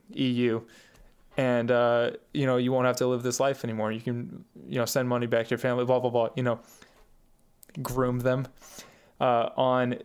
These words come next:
Jeffrey Epstein's fiftieth birthday, Jean-Luc Brunel brought him, uh,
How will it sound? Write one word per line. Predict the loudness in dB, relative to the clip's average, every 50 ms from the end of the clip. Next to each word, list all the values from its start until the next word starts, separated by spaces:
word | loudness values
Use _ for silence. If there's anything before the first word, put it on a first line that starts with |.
| -6
Jeffrey | 0 0 0 0 2 0 0
Epstein's | 0 0 -2 -4 -4 -4 -6
fiftieth | -2 -2 0 0 0 -2 -2 -2 -2 -2 -2 -2
birthday, | 0 0 0 0 -4 -6 -2 0 0 0 0 0 -2 -4 -8 -12 _ -20 -20 -20 -6
Jean-Luc | -2 -2 0 0 -2 -2 -2
Brunel | -2 -2 0 0 0 0
brought | 0 2 2 2 2 0 0
him, | -2 -2 -2 -2 -4 -6 -8
uh, | -6 -2 0 0 2 2 2 0 -2